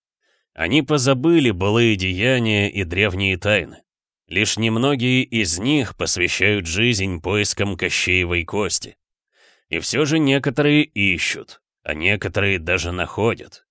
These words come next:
и могут воспользоваться найденным". "Михель Шотто?" пробормотал Тимофей. Угрим кивнул. "Верно.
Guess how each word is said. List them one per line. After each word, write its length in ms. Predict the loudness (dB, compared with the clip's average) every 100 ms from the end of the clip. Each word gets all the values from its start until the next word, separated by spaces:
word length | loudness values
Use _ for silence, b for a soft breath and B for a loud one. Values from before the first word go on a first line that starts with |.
| _
и 100 | -8
могут 420 | -2 0 0 0
воспользоваться 920 | 2 0 0 0 -2 0 0 0 0 0
найденным". 600 | 2 0 -2 -16 -20 _ _ _ _ _ _ _ _ _ _ _ _ _ _ _ _ _ _ _
"Михель 440 | -6 -4 0 2 2
Шотто?" 480 | 2 0 0 -10 _ _ _ _ _ _ _ -4
пробормотал 600 | -2 0 0 0 0 -2
Тимофей. 560 | -2 -4 -4 -8 -18 _ _ _ _ _ _ _ _ -8
Угрим 360 | -6 -2 -2 -2
кивнул. 480 | -2 -2 -4 -10 _ _ _ _ _ _ _ _ _ _ _ _
"Верно. 580 | -6 0 2 2 -4 -20